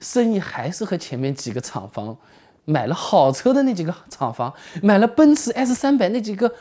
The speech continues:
豪华轿车的那个厂房的老板生意差不多，还比他们好一点。哦呦，想必各位一定是有非常深厚的实材经验以及为人处事的社交技能吧。如果今天可以的话，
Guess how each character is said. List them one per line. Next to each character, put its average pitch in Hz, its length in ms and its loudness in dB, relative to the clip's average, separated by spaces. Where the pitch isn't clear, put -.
豪 294 360 8
华 277 240 -4
轿 311 200 -2
车 233 140 -6
的 247 100 -2
那 240 80 -2
个 226 80 -4
厂 156 240 -6
房 202 120 -6
的 214 80 -4
老 208 100 0
板 165 180 -4
生 - 180 0
意 269 60 4
差 - 240 -6
不 226 100 0
多， 233 160 -2
还 - 180 2
比 302 80 6
他 285 80 4
们 330 120 4
好 170 240 4
一 247 120 2
点。 165 220 -10
哦 285 120 12
呦， 190 160 10
想 120 360 -4
必 131 120 -6
各 135 160 0
位 127 80 2
一 143 80 -6
定 151 180 -2
是 151 140 -8
有 139 80 -2
非 269 380 2
常 151 280 0
深 160 300 -2
厚 151 180 0
的 131 120 -2
实 175 360 2
材 139 240 0
经 143 220 -2
验 127 160 0
以 151 80 2
及 147 100 4
为 131 360 8
人 139 200 4
处 127 240 -4
事 110 140 -6
的 123 80 -2
社 117 260 0
交 104 240 -2
技 123 200 -6
能 92 160 -10
吧。 - 120 -16
如 123 80 -2
果 117 100 0
今 117 160 -4
天 117 120 -6
可 - 180 -6
以 110 80 -4
的 104 80 -10
话， 98 240 -14